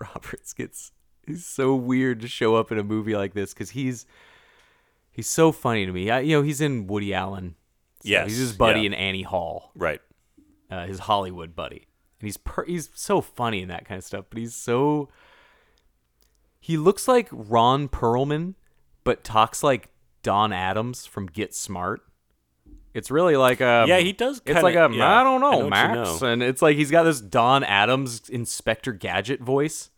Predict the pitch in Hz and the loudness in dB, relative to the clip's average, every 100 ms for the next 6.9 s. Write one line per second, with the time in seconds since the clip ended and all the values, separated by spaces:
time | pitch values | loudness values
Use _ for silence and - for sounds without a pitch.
0 | _ _ _ _ _ - 135 135 123 - | _ _ _ _ _ 0 2 2 0 -2
1 | - - - - 254 196 175 - 214 - | -2 -4 -2 0 4 6 6 6 0 0
2 | 143 147 165 170 156 190 185 165 - 147 | 4 4 2 0 2 2 2 0 -2 -4
3 | 147 160 143 - - - - 135 131 107 | 0 0 0 -4 -20 -20 -2 0 0 -8
4 | 95 98 107 120 139 - - 120 - 135 | -10 -6 -2 2 2 0 -6 -8 -4 -4
5 | 120 92 95 123 135 147 - _ _ _ | -2 -2 -2 0 0 0 -8 _ _ _
6 | _ _ _ _ - 123 147 147 | _ _ _ _ -6 0 2 2